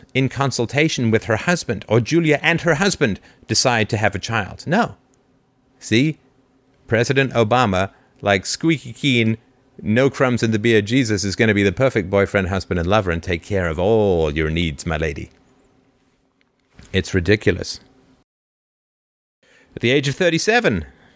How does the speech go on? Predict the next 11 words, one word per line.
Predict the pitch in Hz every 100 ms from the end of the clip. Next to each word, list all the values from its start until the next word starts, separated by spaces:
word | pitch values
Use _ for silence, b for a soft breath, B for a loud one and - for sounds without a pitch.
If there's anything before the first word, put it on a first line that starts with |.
| b b b _ _ _ _ _ _ _ _ _ _ _ _ _ _
Julia's | 139 165 139 -
son, | 160 143 104 90
Zachary, | 95 131 147 - 98
starts | 98 127 131 -
kindergarten. | 175 156 110 85 80 78 _
The | 101
public | 131 175 147
school | 170 160 151
in | 143 147
their | 135
neighborhood, | 139 160 117 113 113